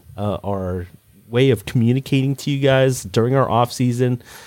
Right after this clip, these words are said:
That way you could see what Jer-, both Jeremy and I are watching. We'll give, give some reviews on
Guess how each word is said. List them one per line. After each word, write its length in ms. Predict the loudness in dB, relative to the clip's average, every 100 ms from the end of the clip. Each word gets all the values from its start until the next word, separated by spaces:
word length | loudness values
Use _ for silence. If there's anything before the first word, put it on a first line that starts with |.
| -20 -4
That 240 | 0 2 4
way 100 | 4
you 140 | 2
could 180 | 0 0
see 160 | 0
what 400 | 2 4 4 0
Jer-, 160 | 0 -2
both 260 | 0 0 2
Jeremy 280 | 0 2 2
and 80 | 0
I 140 | 0
are 240 | 2 2
watching. 640 | 4 4 2 0 0 2 0
We'll 160 | -2
give, 540 | 0 0 0 -2 -14 -4
give 120 | -2
some 180 | 0 0
reviews 580 | 0 2 4 4 4 2
on 340 | 0 0 -4